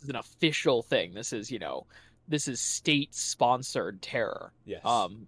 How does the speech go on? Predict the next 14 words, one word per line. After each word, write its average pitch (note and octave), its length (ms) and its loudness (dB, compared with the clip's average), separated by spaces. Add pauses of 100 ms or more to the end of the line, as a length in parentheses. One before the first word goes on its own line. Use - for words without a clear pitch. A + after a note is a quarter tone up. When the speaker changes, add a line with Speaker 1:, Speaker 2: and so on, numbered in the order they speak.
Speaker 2:
Yeah, D3+ 120 -2
yeah. D#3+ 100 4
Speaker 1:
which - 340 2 (440)
it, C3+ 120 -10 (200)
it, C3+ 260 -2
it's, - 560 0
it's D#3+ 220 2
certainly E3+ 920 2 (1900)
difficult E3 600 2
to B2 100 -8
parse - 720 0
events C3 460 -4
like D#2+ 240 -8
that. - 220 -10